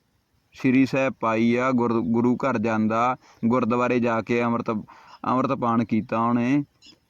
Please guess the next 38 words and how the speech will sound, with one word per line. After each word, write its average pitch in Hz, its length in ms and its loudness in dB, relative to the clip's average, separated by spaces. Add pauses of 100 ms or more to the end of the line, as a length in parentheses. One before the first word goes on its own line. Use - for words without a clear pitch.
ਤੇ 113 340 0
ਸਿਰ 127 320 -4
'ਤੇ 127 160 -2
ਉਹਦੇ 131 180 2
ਸੋਹਣੀ 127 340 0
ਪੱਗ 117 200 -2
ਬੰਨੀ 120 460 2
ਆ, 127 120 0
ਦਸਤਾਰ 113 480 0
ਬੰਨੀ 117 360 2
ਵੀ 117 180 4
ਆ, 127 200 0 (280)
ਸੋਹਣਾ 135 360 0
ਦਾੜਾ 123 340 2
ਬਣਾਇਆ, 117 560 -2 (340)
ਤੇ - 60 -8
ਉਹ 165 240 2
ਜਾ 120 340 0
ਕੇ 120 400 2 (340)
ਕਿਸੇ 135 240 0
ਪਖੰਡੀ 123 480 2
ਬਾਬੇ 117 300 0
ਦੇ 120 120 2
ਸਾਹਮਣੇ 123 580 2 (220)
ਗੋਡਿਆਂ 127 400 2
ਭਾਰ 127 220 -2
ਹੋਇਆ 113 260 0
ਬੈਠਾ 113 400 -2
ਹੋਵੇ, 117 220 4
ਸ਼੍ਰੀ 113 260 2
ਸਾਹਿਬ 127 220 -2
ਉਹਦੇ 123 200 2
ਪਾਈ 110 280 0
ਹੋਵੇ, 117 220 2
ਕਿੱਡਾ 131 300 0
ਕੁ 127 140 0
ਸੋਹਣਾ 117 260 2
ਲੱਗੂਗਾ। 98 420 -2